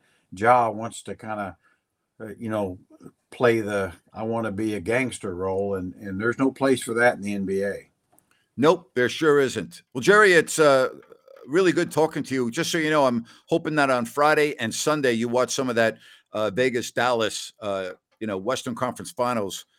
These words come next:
Speaker 2: in the Stanley Cup playoffs, so we can chat about that a little bit next week.
Speaker 1: Well, I,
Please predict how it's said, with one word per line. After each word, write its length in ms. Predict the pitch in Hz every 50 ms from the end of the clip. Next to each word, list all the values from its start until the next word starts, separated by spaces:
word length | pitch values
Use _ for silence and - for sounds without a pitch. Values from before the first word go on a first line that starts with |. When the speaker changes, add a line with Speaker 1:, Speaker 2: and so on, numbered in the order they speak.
| _ _ -
Speaker 2:
in 80 | 107
the 80 | 113 110
Stanley 320 | - - 143 131 123 117
Cup 220 | 113 - 117 117 -
playoffs, 320 | - 127 120 113 107 98
so 120 | - - 110
we 120 | 107 110
can 100 | 104 107
chat 260 | 101 - 131 123 117
about 280 | 107 92 104 98 - -
that 140 | 113 104 98
a 20 |
little 180 | 98 101 98 95
bit 160 | 95 95 90
next 260 | 101 98 90 - -
week. 200 | 107 101 90 - _ _ _ _ _ _ _ _ _ _ _ _ _ _ _ _ _ _ -
Speaker 1:
Well, 280 | - 147 156 165 160 139
I, 260 | 139 147 165 165 147